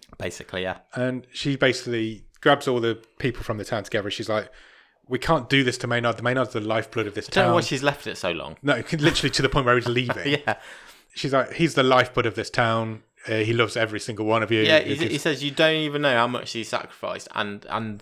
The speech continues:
Speaker 1: the, her winning move
Speaker 2: Which was really good, I thought.
Speaker 1: is that she, she chucks onto the table this big journal, which
Speaker 2: Which
Speaker 1: we saw at the start where he was, he was
Speaker 2: he keeps his
Speaker 1: writing
Speaker 2: tabs and
Speaker 1: tabs in for people.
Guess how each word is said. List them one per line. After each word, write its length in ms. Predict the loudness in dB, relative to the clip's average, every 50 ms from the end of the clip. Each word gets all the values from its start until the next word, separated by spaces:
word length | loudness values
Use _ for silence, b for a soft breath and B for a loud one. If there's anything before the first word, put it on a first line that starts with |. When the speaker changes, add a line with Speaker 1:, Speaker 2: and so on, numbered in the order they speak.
| -18 -20
Speaker 1:
the, 400 | -20 -16 -8 -4 -4 -4 -4 -2
her 160 | 0 0 0
winning 460 | 0 0 -2 0 0 0 0 0 2
move 480 | 2 2 2 2 0 -4 -8 -10 -16 -20 _ _ 0
Speaker 2:
Which 260 | 0 2 2 0 -2
was 200 | -2 -2 -2 0
really 340 | 2 2 2 4 2 0 -2
good, 220 | 0 -2 -2 -2
I 120 | -4 -10
thought. 320 | -12 -14 -16 -16 -16 -16 _ -8
Speaker 1:
is 180 | -6 -6 -2 2
that 240 | 2 2 2 2 -4
she, 440 | -4 -4 -2 -2 -2 -2 -4 -6 _ _ -12
she 420 | -10 -8 -4 -4 -4 -2 -4 -4 -6 -8 -14 -10
chucks 380 | -6 -2 -2 -2 -2 -2 -8 -10 -6 -4
onto 260 | -4 -4 -4 -4 -6
the 120 | -6 -6 -2
table 380 | 0 2 2 2 2 0 0
this 260 | 0 -2 -4 -4 -8 -14
big 420 | -18 -12 -2 -2 -2 -2 -2 -6
journal, 460 | -2 0 2 2 2 0 -2 -4 -6 -8 -10 -6 -4
which 140 | -4 -4
Speaker 2:
Which 60 | -4 -6
Speaker 1:
we 60 | -8
saw 280 | -8 -4 -2 -2 -2 -2
at 80 | -2
the 60 | -6 -10
start 420 | -6 0 2 4 4 2 2 0
where 120 | -2 -2 -2
he 60 | -2
was, 200 | -2 -4 -4 -6 -10 -10
he 100 | -8 -6
was 140 | -6 -6
Speaker 2:
he 40 | -4 0
keeps 260 | 0 0 0 -2 -4
his 100 | -8 -8
Speaker 1:
writing 60 | -6
Speaker 2:
tabs 380 | -6 -6 -6 -8 -10 -16 -18 -18
and 120 | -14 -8
Speaker 1:
tabs 340 | -2 0 0 -2 -2 -8 -10
in 140 | -10 -10 -10
for 140 | -12 -14
people. 420 | -12 -12 -12 -12 -10 -14 -14 -14